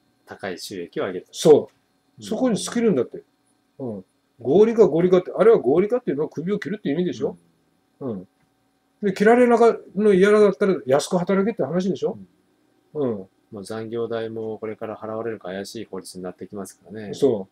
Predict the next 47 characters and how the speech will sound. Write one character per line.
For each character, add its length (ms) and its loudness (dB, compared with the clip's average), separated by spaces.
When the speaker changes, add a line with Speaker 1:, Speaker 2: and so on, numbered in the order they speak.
Speaker 2:
う。 40 -20
Speaker 1:
う 20 -18
ん。 180 -20
Speaker 2:
そ 140 -2
し 60 -2
て 80 4
そ 140 2
れ 80 0
を 80 2
ね、 200 4
今 160 2
百 300 0
年 140 2
や 80 4
っ 20 -2
て 100 -6
き 40 -12
た 100 -2
ん 40 -2
で 80 -6
す 80 -6
よ。 180 -2
皆 200 0
さ 80 2
ん、 80 0
百 220 4
年 180 6
間 180 6
こ 100 0
れ 80 8
を 20 4
や 80 6
っ 20 0
て 80 -6
き 40 -16
た 80 0
ん 60 -2
で 60 -4
す 100 -8
よ。 160 0
世 160 -2
界 180 8
中 120 0
の 80 0
会 160 4
社 120 0
が。 180 -6